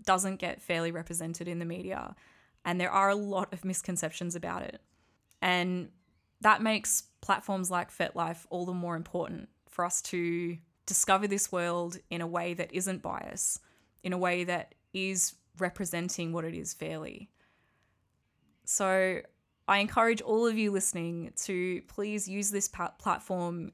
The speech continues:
in a way that feels positive and constructive for you.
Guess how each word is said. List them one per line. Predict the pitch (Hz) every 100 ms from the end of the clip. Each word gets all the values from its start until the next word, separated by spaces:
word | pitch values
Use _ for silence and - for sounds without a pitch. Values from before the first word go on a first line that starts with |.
| _ -
in | 190
a | 180
way | 180 185 190
that | 185 180 175 - _ _ _ _
feels | - 226 214 214 - _
positive | - 208 202 190 180
and | 180
constructive | 175 180 - 170 - 170
for | -
you. | 170 165 -